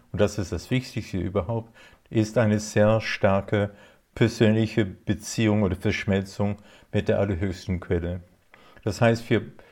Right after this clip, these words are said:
wir brauchen eine innere Führung, eine sehr klare, sehr starke innere Führung. Das ist das Allerwichtigste, weil wir haben die Führung im Außen nicht. Wir haben den, den Guru da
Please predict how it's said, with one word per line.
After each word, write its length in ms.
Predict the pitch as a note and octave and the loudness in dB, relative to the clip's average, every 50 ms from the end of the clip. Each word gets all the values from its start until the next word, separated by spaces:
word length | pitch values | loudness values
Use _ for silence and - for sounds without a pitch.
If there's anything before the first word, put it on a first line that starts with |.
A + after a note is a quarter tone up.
| - - _ | -20 -20 _
wir 160 | - A#2 G#2 | -2 -2 0
brauchen 380 | F2+ G#2 G#2+ G#2+ G#2+ - A#2 A#2 | 2 2 0 0 2 0 0 0
eine 260 | G2+ G2+ G2+ G2+ F#2+ | 2 2 2 2 0
innere 360 | F#2 - G#2+ G#2 G2 F2+ F#2+ | 0 0 2 2 2 2 0
Führung, 600 | F2+ - - - G#2+ G2+ G2+ D#2 E2+ E2+ F2 F#2 - | -4 -6 -6 -2 -2 -2 -2 -2 -6 -8 -8 -8 -6
eine 240 | - F#2 G2 F#2+ F2+ | -4 -4 -2 -2 -4
sehr 300 | - - - A2+ A2 G#2+ | -6 0 4 4 4 4
klare, 640 | - - - A2+ G#2+ G#2+ A2 G2+ G#2+ A2 G#2 - - - - - | 2 -2 -2 0 0 0 0 0 0 -2 -2 -4 -10 -20 -20 -20
sehr 260 | - - - G#2+ G2+ | -16 -4 -2 -2 -2
starke 420 | F#2+ - - G#2 F#2+ G2 F#2+ - G2 | -2 -2 -4 -2 -2 -2 -4 -4 -6
innere 320 | F2 F#2 F2+ F2+ F2 F2+ | -4 -4 -4 -4 -4 -6
Führung. 520 | - - - F#2 F2 E2 - F2+ E2+ G2 - - _ _ _ _ - - - _ | -8 -8 -8 -8 -6 -6 -8 -10 -10 -12 -14 -16 _ _ _ _ -20 -20 -16 _
Das 200 | - B2+ A2 - | 2 2 4 4
ist 160 | C3+ A#2 - | 2 2 4
das 140 | A#2 G#2 G#2+ | 2 0 2
Allerwichtigste, 880 | - A2 A2+ G#2 - - C3+ - - - E3 - - - F3 F3 F3 F3 - - - - - | 2 2 2 2 2 0 -2 -2 -2 -4 -4 -4 -2 -2 0 0 0 -2 -6 -14 -18 -20 -2
weil 200 | - B2 A#2+ A#2 | 2 2 4 4
wir 160 | A#2 A#2 G#2 | 4 2 2
haben 240 | G#2+ B2 B2 B2+ B2+ | 2 0 2 2 2
die 240 | A2+ A#2+ - A#2+ - - _ - - - - - _ | 0 0 -2 -4 -10 -16 _ -20 -20 -20 -20 -20 _
Führung 520 | - - - C#3+ C3 B2 C3 A#2+ A2+ A2 | -6 0 2 4 4 4 4 2 2 2
im 200 | G#2+ G2+ G#2 G#2+ | 2 0 0 0
Außen 500 | - A#2 C#3 D#3+ D3+ - - A2 G2 E2+ | 0 0 2 2 0 0 0 2 2 2
nicht. 540 | F2 F#2+ A#2+ - - - - - - - - - - - | 2 0 0 -2 -6 -6 -4 -4 -4 -4 -8 -10 -10 -6
Wir 160 | - G2 F2+ | -4 -4 0
haben 260 | G2 A#2 A2+ A2+ G2+ | 0 0 0 0 0
den, 260 | F#2+ A2+ G#2+ G#2 G2 - - - - - - - - _ _ _ _ _ _ _ | 0 2 2 2 0 -2 -8 -18 -20 -20 -20 -20 -20 _ _ _ _ _ _ _
den 640 | - G2+ F#2+ F#2+ F#2 F#2 F#2+ F#2+ G2 G#2+ G#2 A2+ G#2+ F2+ | -2 0 0 0 -2 -4 -6 -6 -6 -8 -8 -10 -8 -2
Guru 360 | F#2 A2+ A#2+ A#2+ C3+ C#3 B2+ | 0 0 2 2 2 0 2
da 480 | A2 A#2 G2 F2+ F2+ F#2 G2 G2 F2+ | 4 4 4 4 4 0 -2 -4 -6